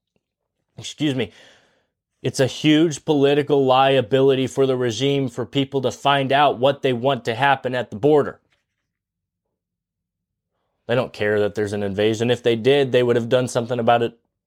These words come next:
excuse me, a long time ago. But they haven't done that.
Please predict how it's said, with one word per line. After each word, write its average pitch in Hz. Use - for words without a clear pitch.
excuse 123
me, 117
a 104
long 131
time 139
ago. 98
But -
they 107
haven't 107
done 113
that. -